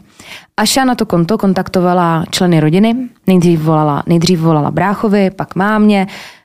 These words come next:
ale se zděšením zjistila, že o ní nikdo nic neví a nikdo jí třeba minimálně tři dny neviděl.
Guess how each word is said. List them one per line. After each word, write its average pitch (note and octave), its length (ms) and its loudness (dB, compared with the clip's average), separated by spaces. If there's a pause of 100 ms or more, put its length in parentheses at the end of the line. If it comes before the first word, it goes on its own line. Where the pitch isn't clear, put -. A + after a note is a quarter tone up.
(200)
ale A3+ 200 0
se A#3 120 2
zděšením G#3 540 2
zjistila, F#3 440 0
že F3 200 0 (300)
o - 80 0
ní G#3 120 4
nikdo G#3+ 340 4
nic A3 200 0
neví G3 360 -2
a - 60 -2
nikdo G3 260 4
jí G3 120 2
třeba F3+ 640 -2
minimálně F#3 420 0
tři - 260 -4
dny G3+ 160 4
neviděl. G3 380 2